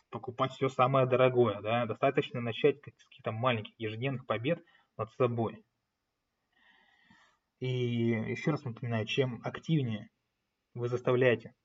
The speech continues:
циркулировать энергию денег, тем больше у вас их будет. Деньги вообще, в принципе, созданы для того, чтобы находиться в обращении, никак не для накопления.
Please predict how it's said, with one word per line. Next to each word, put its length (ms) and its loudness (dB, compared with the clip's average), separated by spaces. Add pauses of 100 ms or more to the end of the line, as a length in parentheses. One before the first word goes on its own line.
(140)
циркулировать 880 2 (840)
энергию 460 0
денег, 400 -2 (540)
тем 100 -2
больше 280 4
у 20 4
вас 200 4
их 120 2
будет. 340 -2 (440)
Деньги 280 2
вообще, 240 6
в 40 -8
принципе, 280 -2
созданы 280 2
для 80 0
того, 180 4
чтобы 480 -2
находиться 420 -2
в 40 0
обращении, 680 2 (200)
никак 460 0
не 80 -2
для 160 4
накопления. 760 2